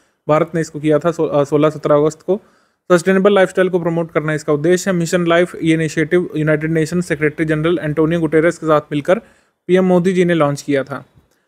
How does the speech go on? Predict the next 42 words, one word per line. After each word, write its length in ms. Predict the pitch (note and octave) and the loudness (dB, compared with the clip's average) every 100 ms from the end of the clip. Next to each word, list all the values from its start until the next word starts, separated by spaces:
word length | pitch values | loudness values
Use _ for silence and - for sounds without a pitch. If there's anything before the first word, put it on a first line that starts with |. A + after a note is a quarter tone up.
| _ _ - | _ _ -2
तो 60 | |
हमारा 200 | D#3 F3 | 2 4
आंसर 260 | F#3+ F#3 F3+ | 2 0 -2
इसमें 200 | - F#3 | -2 0
हो 100 | F3 | 2
जाएगा 380 | F3 F3 F#3+ G3+ _ _ _ _ _ - | 4 4 2 -2 _ _ _ _ _ -4
डी। 280 | D3 D#3 C3 | 0 2 0
कोई 120 | E3+ F3 | 0 2
भी, 200 | F3+ E3+ | 2 0
अ, 40 | - D3 C#3+ - _ - | -2 -2 -2 -4 _ -6
कथन 200 | D3+ E3+ | -2 -2
इसमें 300 | E3 D#3 E3+ | -2 -2 -2
इनकरेक्ट 400 | D3+ D3+ D#3 - | 0 0 0 -2
नहीं 220 | D#3 F3 | -2 0
है, 120 | F3+ | -2
डी 160 | F3+ D#3 D#3+ | -2 0 0
यहाँ 200 | C#3+ C#3 | -2 -4
पे 100 | D3+ | -4
सही 200 | C3+ A#2+ | -4 -6
है। 360 | - C#3+ _ _ _ _ _ _ _ _ _ _ _ _ _ _ _ _ _ _ | -10 -16 _ _ _ _ _ _ _ _ _ _ _ _ _ _ _ _ _ _
देश 200 | D#3+ G3+ | 2 2
का 80 | G#3 | 2
पहला 220 | G3+ G#3 | 2 2
गांव 260 | G3 F#3+ G3 | 2 0 0
एटलस 280 | F#3+ G3 F#3 | -2 -4 -2
जो 60 | F3+ | -2
है 80 | |
कहाँ 200 | E3+ E3 | -2 -4
पे, 240 | E3 F3+ F3 | -2 -4 -4
अ, 200 | - D3 | -2 -2
ये 360 | D3+ D#3 D#3 - D#3+ | 0 0 -4 -8 -4
एनेबल 300 | D#3+ D#3+ D#3+ | -2 0 0
किया 220 | E3 D#3 | 0 2
गया 160 | D#3+ | 2
था? 100 | D#3 | 0
गोवा 220 | C#3+ C#3+ D#3+ | 0 2 2
में, 160 | E3 | -2
हम 100 | D3 | -2
बता 160 | C#3+ D3 | 2 2
चुके 200 | D#3 E3 | 0 -4
हैं 60 | |
आपको। 260 | D#3+ D3+ | -4 -2